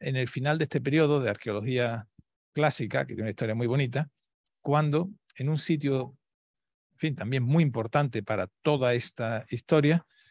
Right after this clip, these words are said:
que se llama El Carambolo en, en Sevilla, cuando venís de Sevilla pa' Huelva, ya sabéis,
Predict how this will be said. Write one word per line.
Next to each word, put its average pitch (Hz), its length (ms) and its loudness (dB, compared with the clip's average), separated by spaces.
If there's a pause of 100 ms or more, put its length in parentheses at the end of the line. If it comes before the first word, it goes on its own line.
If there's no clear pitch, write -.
(160)
que 120 100 -4
se - 120 -4
llama 127 140 0
El 120 80 -4
Carambolo 131 540 2
en, 113 240 -4
en 110 120 -6
Sevilla, 139 500 2 (340)
cuando 104 300 -2
venís 120 180 -2
de 127 80 0
Sevilla 127 320 0
pa' 139 100 2
Huelva, 175 340 4
ya 127 120 -2
sabéis, 147 400 0